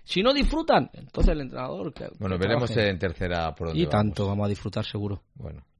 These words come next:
Speaker 2: y si disfrutamos y subimos,
Speaker 1: Mejor,
Speaker 2: mucho
Speaker 1: ¿no?
Speaker 2: mejor.
Speaker 1: Mejor.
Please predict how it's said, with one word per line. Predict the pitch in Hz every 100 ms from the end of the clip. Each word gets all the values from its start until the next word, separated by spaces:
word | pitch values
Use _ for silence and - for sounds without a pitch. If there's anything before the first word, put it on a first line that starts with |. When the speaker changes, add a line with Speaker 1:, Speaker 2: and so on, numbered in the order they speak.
| _
Speaker 2:
y | -
si | 85 - 87 85
disfrutamos | 90 - 92 117 120 98 82
y | 95 90
subimos, | 78 90 107 131 180 - _ _ _ -
Speaker 1:
Mejor, | 104 95
Speaker 2:
mucho | 107 92
Speaker 1:
¿no? | 113
Speaker 2:
mejor. | 131 76 - -
Speaker 1:
Mejor. | - 107